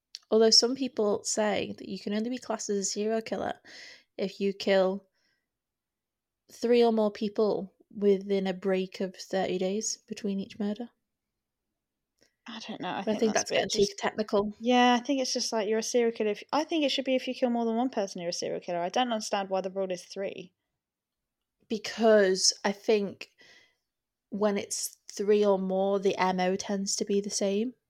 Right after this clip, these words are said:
Speaker 1: Whereas, say you kill someone and then you accidentally hit someone with your car and kill them. You know what I mean?
Speaker 2: I
Speaker 1: You're not
Speaker 2: think they're
Speaker 1: actually
Speaker 2: kind
Speaker 1: a
Speaker 2: of, really, they're all just made up phrases that some
Speaker 1: Yeah.
Speaker 2: criminologist somewhere has
Speaker 1: But
Speaker 2: made
Speaker 1: again,
Speaker 2: up.
Speaker 1: it's just made up phrases to try and understand the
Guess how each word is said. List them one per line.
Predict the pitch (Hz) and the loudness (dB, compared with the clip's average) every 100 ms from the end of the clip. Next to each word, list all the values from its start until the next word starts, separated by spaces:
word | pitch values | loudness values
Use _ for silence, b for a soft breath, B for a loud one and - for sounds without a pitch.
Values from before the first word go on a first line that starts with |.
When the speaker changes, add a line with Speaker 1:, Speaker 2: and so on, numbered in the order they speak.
| _ | _
Speaker 1:
Whereas, | 214 196 190 190 190 - b b b b b | 4 6 6 6 2 -8 b b b b b
say | - 220 208 | 0 6 6
you | 196 190 202 196 196 190 196 B B B - | 6 2 2 2 2 2 -2 B B B -4
kill | - 208 208 | 6 8 8
someone | - 220 208 196 175 | 4 2 2 2 0
and | 185 | -2
then | 180 180 | 0 -2
you | 185 - | -2 -2
accidentally | - - 196 185 185 | -4 -4 -2 -2 -2
hit | 185 - | -4 -4
someone | - 190 185 | -2 0 0
with | 185 180 | -2 -4
your | 180 | -2
car | 180 170 190 202 _ 180 | 2 2 2 -4 _ -6
and | 180 180 | -4 -4
kill | 180 175 | 0 0
them. | 175 190 - _ _ _ _ _ _ _ _ - | 0 -2 -8 _ _ _ _ _ _ _ _ 2
You | 196 | 6
know | 196 | 6
what | |
I | 185 | 6
mean? | 185 185 | 4 4
Speaker 2:
I | |
Speaker 1:
You're | 185 | 6
not | 185 - | 6 4
Speaker 2:
think | 185 | 4
they're | 262 | 4
Speaker 1:
actually | 185 180 | 4 6
Speaker 2:
kind | 262 175 | 6 6
Speaker 1:
a | |
Speaker 2:
of, | 185 - _ _ _ _ _ 240 | 4 -4 _ _ _ _ _ 4
really, | 269 294 277 247 | 6 8 6 6
they're | 233 | 6
all | 214 208 | 4 0
just | 202 - | -4 -4
made | 208 196 185 | -2 -2 0
up | 170 - | -2 -4
phrases | - - 185 185 180 - 185 - _ - | -12 -4 -4 -4 -6 -6 -8 -12 _ -4
that | - - | -4 -2
some | 196 196 | -4 0
Speaker 1:
Yeah. | 320 214 | 4 6
Speaker 2:
criminologist | 202 190 185 175 175 | 6 2 -4 -4 -4
somewhere | 175 175 170 | -4 -6 -8
has | 165 - | -8 0
Speaker 1:
But | 220 | 4
Speaker 2:
made | |
Speaker 1:
again, | 240 247 226 | 8 8 8
Speaker 2:
up. | |
Speaker 1:
it's | 214 247 | 6 4
just | 226 | 6
made | 226 214 | 8 8
up | 185 | 8
phrases | 196 214 226 | 6 6 4
to | - - | -2 -2
try | 214 202 | 2 2
and | - | 2
understand | 196 190 - 185 196 202 | 0 -2 2 4 4 4
the | 180 175 175 180 | 4 4 2 0